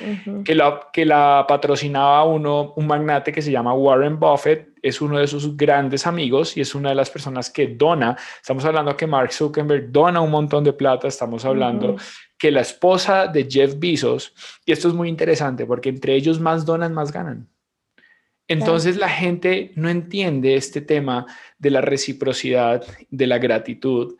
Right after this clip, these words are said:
Speaker 2: de, de, de vivir en esa frecuencia, porque nosotros tenemos que conspirar con y a favor del universo, no en contra,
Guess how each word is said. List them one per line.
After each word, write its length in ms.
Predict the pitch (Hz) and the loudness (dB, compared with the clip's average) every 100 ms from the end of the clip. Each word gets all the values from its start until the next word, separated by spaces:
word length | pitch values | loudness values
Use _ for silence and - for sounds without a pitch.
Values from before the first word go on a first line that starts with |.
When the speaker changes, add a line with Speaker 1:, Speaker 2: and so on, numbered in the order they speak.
| - - _ - | -20 -20 _ 0
Speaker 2:
de, 720 | 131 127 123 120 117 117 113 | 2 2 2 0 0 -2 -2
de, 160 | 127 117 | -4 -2
de 120 | 131 143 | 2 2
vivir 360 | 143 160 185 | 2 0 -2
en 100 | 185 | -2
esa 240 | 185 175 170 | -4 -2 -4
frecuencia, 640 | 180 175 156 135 123 139 | -4 0 0 0 0 -2
porque 260 | 143 139 131 | -2 -4 -4
nosotros 520 | 127 120 156 170 175 | -4 -2 -4 -4 -8
tenemos 340 | 196 143 131 | -6 -6 -8
que 100 | - - | -10 -6
conspirar 960 | 170 165 - - 127 131 143 - - _ _ - | -4 -4 -8 -4 0 2 2 -2 -10 _ _ 0
con 520 | 196 196 147 147 - | 2 4 0 -6 -8
y 120 | - 135 | 0 0
a 60 | |
favor 480 | - 139 127 139 143 | 2 0 4 4 2
del 160 | 147 151 | 0 0
universo, 640 | 147 123 160 180 - 110 | -2 0 0 -2 -4 -4
no 160 | 123 139 | -2 -2
en 140 | 143 | -2
contra, 640 | 135 175 185 185 - 95 | -2 0 0 0 -4 -6